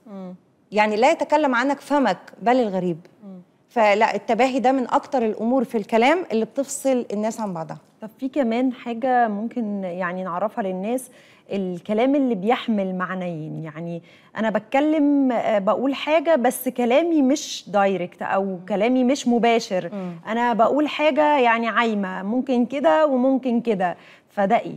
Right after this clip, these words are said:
Speaker 1: ده حاجة حلوة ولا حاجة وحشة؟
Speaker 2: لا، حاجة وحشة طبعا، لأن ده زي ما الكتاب قال عليه ده كلام ملتوي.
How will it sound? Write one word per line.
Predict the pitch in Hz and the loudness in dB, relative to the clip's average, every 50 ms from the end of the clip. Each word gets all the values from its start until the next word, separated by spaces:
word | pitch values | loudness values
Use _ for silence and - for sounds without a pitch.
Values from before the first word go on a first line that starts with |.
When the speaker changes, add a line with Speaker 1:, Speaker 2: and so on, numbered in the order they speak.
| 156 165 - | -12 -10 -4
Speaker 1:
ده | 180 214 226 220 220 214 | 0 2 4 4 4 2
حاجة | - - 233 226 220 233 214 202 196 190 185 185 | 2 0 -2 2 2 4 4 4 4 2 2 0
حلوة | - - 226 262 277 294 277 240 | -2 -2 -2 -2 0 2 2 2
ولا | 214 196 - | 0 0 -2
حاجة | - - 220 196 175 | -4 -4 -4 -4 -4
وحشة؟ | - - - - - - | -6 -6 -14 -16 -8 -2
Speaker 2:
لا، | 214 262 - | -2 0 0
حاجة | - - 254 214 233 | 0 -2 0 2 2
وحشة | 233 247 - - 262 | 0 0 -2 -4 -4
طبعا، | 233 262 254 247 226 208 | -2 -2 0 0 0 0
لأن | 196 190 - 208 226 247 226 | 0 0 0 0 0 0 0
ده | 196 233 262 269 262 240 190 175 | 2 2 2 4 2 0 0 -2
زي | 185 185 240 | -2 -2 0
ما | 262 | 0
الكتاب | 254 254 226 - 262 240 226 | -2 -2 -2 -4 -4 -2 0
قال | - 240 285 | 0 0 0
عليه | 262 254 214 247 | 2 2 2 0
ده | 254 254 | 0 0
كلام | 240 - 226 214 226 240 247 | -2 -4 -4 -2 -2 0 -2
ملتوي. | 240 214 - - 226 226 214 196 170 156 | -2 -4 -4 -2 -2 0 0 0 -2 -4